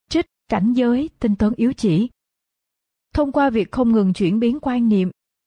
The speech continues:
tôi đã loại bỏ được tương tân tương tân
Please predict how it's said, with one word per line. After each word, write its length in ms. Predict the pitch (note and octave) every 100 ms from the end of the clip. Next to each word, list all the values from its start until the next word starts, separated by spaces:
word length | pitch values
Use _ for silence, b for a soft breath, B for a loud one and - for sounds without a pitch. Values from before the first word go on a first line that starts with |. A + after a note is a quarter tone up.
| _
tôi 300 | - A#3 A#3
đã 140 | F#3+ G#3
loại 300 | A3 E3+ E3+
bỏ 240 | F3 F3
được 340 | A3 G3+ - -
tương 200 | A#3 A3
tân 280 | B3 A3+
tương 240 | G#3+ A3+ G#3+
tân 280 | A#3 G#3+